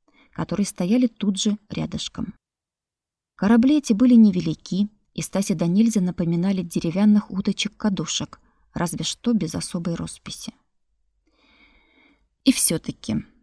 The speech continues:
Эльжбета Витольдовна оказалась рядом. И как это у нее получается? И под руку Стасю подхватила. «Вы действительно собираетесь путешествовать с этими вот, простите боги, людьми?»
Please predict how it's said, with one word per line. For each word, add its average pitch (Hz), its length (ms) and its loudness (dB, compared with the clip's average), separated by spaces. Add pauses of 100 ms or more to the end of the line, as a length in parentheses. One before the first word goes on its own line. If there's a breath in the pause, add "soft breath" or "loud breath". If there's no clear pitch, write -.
(400)
Эльжбета 160 460 -6
Витольдовна 220 680 4
оказалась 175 600 -8
рядом. 151 480 -8 (720 soft breath)
И - 80 -20
как - 240 -4
это 233 160 -4
у 226 60 4
нее 214 240 4
получается? 196 800 -8 (1000)
И - 100 -8
под 254 260 0
руку 247 200 0
Стасю - 340 -8
подхватила. - 800 -10 (1080 soft breath)
«Вы 180 200 0
действительно 247 640 2
собираетесь 185 600 0
путешествовать 196 800 0
с - 120 -2
этими 170 320 -2
вот, 165 300 -6 (460 soft breath)
простите - 500 -4
боги, 214 440 0 (140)
людьми?» 160 560 -2